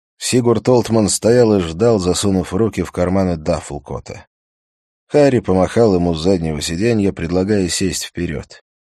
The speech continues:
Сигурд и Бьорн поздоровались, и машина направилась вниз по Кольцевой, а потом на восток по направлению к развязке Синсенкрюст. Харри наклонился к передним сиденьям.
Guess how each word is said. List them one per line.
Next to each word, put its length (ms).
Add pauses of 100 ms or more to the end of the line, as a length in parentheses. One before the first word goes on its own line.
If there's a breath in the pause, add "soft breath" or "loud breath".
(140)
Сигурд 380
и 40
Бьорн 360
поздоровались, 920 (400)
и 120
машина 440
направилась 680
вниз 420
по 160
Кольцевой, 680
а 40
потом 420
на 120
восток 640
по 120
направлению 680
к 80
развязке 840 (320 loud breath)
Синсенкрюст. 1200 (720)
Харри 400
наклонился 680
к 80
передним 460
сиденьям. 680